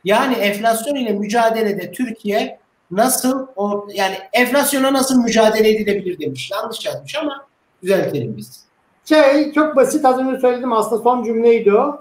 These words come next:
Speaker 2: Ee, iki şey, bir çok kısa dönemde faiz oranlarını, e, şey yapacağız, enflasyonun üzerine çıkartacağız.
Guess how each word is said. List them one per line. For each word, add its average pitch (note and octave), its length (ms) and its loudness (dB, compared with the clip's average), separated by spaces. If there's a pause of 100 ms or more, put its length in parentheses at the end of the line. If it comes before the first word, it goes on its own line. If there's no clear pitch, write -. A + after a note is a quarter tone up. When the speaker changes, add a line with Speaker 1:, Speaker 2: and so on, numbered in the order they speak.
Speaker 2:
Ee, A3+ 1120 -2
iki D#4 180 2
şey, - 280 -8
bir D4+ 180 2
çok E4 200 0
kısa B3+ 240 0
dönemde A#3 320 2
faiz B3+ 340 4
oranlarını, G#3+ 920 0
e, A3+ 100 0 (1080)
şey A#3 100 6
yapacağız, G#3+ 460 2
enflasyonun A3 480 -2
üzerine A3 260 2
çıkartacağız. G3+ 840 -8